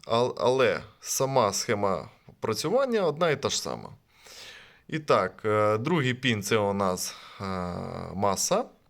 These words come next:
Третій пін, який виходить, у нас іде на конденсатор. Конденсатор у нас один на всі шість, шість циліндрів, тому ми варіант з конденсатором несправним ми ви-, відкидуємо,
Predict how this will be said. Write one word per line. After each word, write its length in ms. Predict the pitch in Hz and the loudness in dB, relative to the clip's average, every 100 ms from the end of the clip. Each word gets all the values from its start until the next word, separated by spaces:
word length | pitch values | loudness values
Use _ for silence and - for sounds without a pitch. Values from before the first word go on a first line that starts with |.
| - - - _ - | -20 -20 -20 _ 2
Третій 280 | 151 143 | 2 2
пін, 360 | 107 120 101 95 - | -2 -2 -4 -6 -4
який 580 | 117 117 120 107 101 | -4 -2 -2 0 -2
виходить, 560 | 90 101 - 101 - 196 | -4 -8 -4 -4 -4 -4
у 40 | |
нас 240 | 135 107 - | -2 0 0
іде 200 | 113 139 | 2 2
на 280 | 117 143 165 | 2 2 2
конденсатор. 840 | - 135 120 117 - 95 - 85 - - - - - | 0 0 0 0 0 0 0 -8 -14 -20 -20 -20 -12
Конденсатор 720 | - 127 123 143 143 147 120 | -4 0 2 2 4 2 4
у 80 | 113 | 2
нас 240 | 117 107 - | 2 2 0
один 420 | 131 120 120 101 | -2 2 0 2
на 180 | 107 107 | 2 2
всі 280 | - - | 0 -4
шість, 420 | 104 - 98 - - | -2 -4 -6 -8 -4
шість 320 | - 123 - | 0 0 0
циліндрів, 500 | 104 92 87 117 190 | -2 -2 -2 -4 -6
тому 400 | - - 147 156 | -6 -2 0 2
ми 140 | 127 | 2
варіант 600 | 107 117 135 123 104 92 - - | 4 4 4 4 2 -2 -10 -12
з 260 | 110 - 120 | -6 -2 -2
конденсатором 840 | 117 110 113 107 113 110 143 190 | -2 0 -2 2 2 2 0 0
несправним 840 | 190 190 185 - 185 180 180 175 107 | 0 0 -2 -2 0 0 -2 -2 -2
ми 160 | 135 | 0
ви-, 200 | 147 135 | 0 0
відкидуємо, 840 | 139 131 135 - 110 95 85 76 - | -2 -4 -6 -4 -4 -2 -6 -8 -12